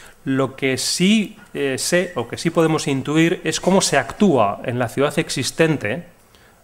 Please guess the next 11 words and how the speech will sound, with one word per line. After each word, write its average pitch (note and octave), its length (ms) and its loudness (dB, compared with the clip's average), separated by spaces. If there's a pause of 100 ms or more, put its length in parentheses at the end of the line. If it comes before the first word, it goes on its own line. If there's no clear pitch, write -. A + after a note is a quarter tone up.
(140)
el - 80 -16
soporte B2+ 420 -2
sobre A#2 220 -6
el A2+ 60 -6
que A#2 100 -10
habitamos, B2 560 -2
de D3 220 0
una F#3 160 6
manera C3 340 0
más G#2+ 180 -6
sostenible. F2+ 640 -12